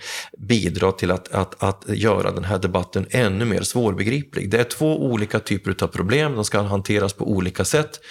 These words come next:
och de ekonomiskt svaga, de ska hanteras inom ramen för en mera ambitiös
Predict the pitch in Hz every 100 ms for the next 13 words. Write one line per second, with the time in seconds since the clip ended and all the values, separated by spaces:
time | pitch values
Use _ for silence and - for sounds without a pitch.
0 | - - - 101 104 101 101 98 139 127
1 | 113 - - 104 92 95 101 - 98 95
2 | 92 85 90 95 90 90 90 87 87 -
3 | 92 98 - - - 104 92 90 85 -
4 | 98 87 87 - - - - -